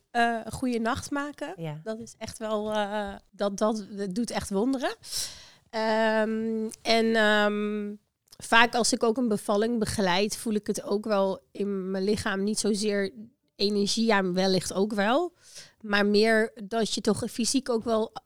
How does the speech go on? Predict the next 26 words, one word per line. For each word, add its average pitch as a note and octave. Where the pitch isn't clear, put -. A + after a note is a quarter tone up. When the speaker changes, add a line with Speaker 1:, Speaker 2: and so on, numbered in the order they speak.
Speaker 1:
intensief A#3+
bezig A3
bent F3
geweest, E3+
hè? G#3+
Dus A3+
dat G3
is, G3+
eh, F#3+
niet A3+
alleen G#3
zwanger G#3
hebben F3
het -
zwaar. G3
Nee G3+
hoor, G#3
dus G#3+
je, A#3+
<laughs> A4
dus B3
zeker C4
als A#3
je B3+
bijvoorbeeld A3
een -